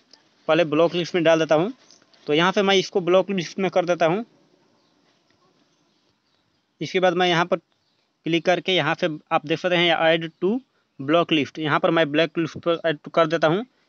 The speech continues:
यहाँ पर ये जो नंबर है ब्लैक लिस्ट में चला गया। अब दूसरा नंबर दोस्तों यह है, इसको भी मैं ब्लॉक लिस्ट में डाल देता हूँ।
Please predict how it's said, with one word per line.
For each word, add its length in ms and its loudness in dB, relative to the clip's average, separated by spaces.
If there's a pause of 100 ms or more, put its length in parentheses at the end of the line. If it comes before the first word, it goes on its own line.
(160)
यहाँ 140 0
पर 140 2
ये 120 4
जो 120 2
नंबर 260 2
है 120 4
ब्लैक 320 -2
लिस्ट 160 -8
में 100 -2
चला 260 2
गया। 200 2 (500)
अब 120 -2
दूसरा 280 0
नंबर 240 2
दोस्तों 280 -2
यह 160 4
है, 180 4
इसको 380 -4
भी 120 0
मैं 240 0
ब्लॉक 260 -2
लिस्ट 160 -6
में 100 -4
डाल 180 2
देता 180 -6
हूँ। 140 -8